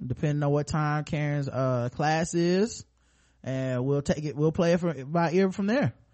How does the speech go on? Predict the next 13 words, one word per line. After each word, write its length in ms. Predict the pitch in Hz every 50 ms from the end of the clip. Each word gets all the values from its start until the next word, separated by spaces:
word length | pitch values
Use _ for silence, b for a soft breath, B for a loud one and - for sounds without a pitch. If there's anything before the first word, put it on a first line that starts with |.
| b b b b b b -
So, 280 | - - 139 135 139 131
uh, 320 | 104 127 139 139 135 117 -
until 580 | 131 143 139 - - 196 185 180 185 185 180
then, 460 | 170 170 175 180 185 196 214 233 240 - _ _ _ -
um, 680 | 131 135 135 135 135 135 135 131 131 131 131 127 127
make 140 | 135 139 139
sure 120 | - 147
you 60 | 143 143
guys 220 | 143 135 139 135
go 460 | 131 135 135 139 135 135 131 131 131 - -
to, 340 | - 123 117 117 117 117 82
uh, 500 | 90 113 113 110 110 110 110 110 107 120 b b b b b b b b b b b _ _ -
um, 600 | 110 110 113 107 104 107 107 104 101 92 90 -